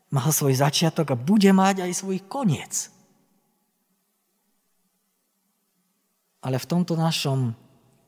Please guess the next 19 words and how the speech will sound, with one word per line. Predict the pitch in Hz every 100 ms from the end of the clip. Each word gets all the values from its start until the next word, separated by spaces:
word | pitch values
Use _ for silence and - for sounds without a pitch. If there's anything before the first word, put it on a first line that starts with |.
| _
čase, | - 180 160 127
ktorý | 107 - 117 117
beží | 117 156 151 95 - _ _ _
lineárne, | 110 143 151 120 113 104 104 98
bez | 110 143
zastávky, | 131 - - 104 101 - 95 _ _ _ _ _ _ -
od | 180 160
začiatku | 151 139 117 -
do | 131 151
konca, | 139 117 - 123 127 _ _ _ _ _ _ _ _ _
v | -
tomto | - 170 185 156
čase | 131 135 123 135
nám | 120 117 117
Boh | 120
dáva | 127 120 120 110 - - _ _ _ _ _ -
množstvo | 120 135 170 180 - 139 131
výnimočných | 131 139 131 120 - 123 -
príležitostí, | 120 117 104 107 - - - -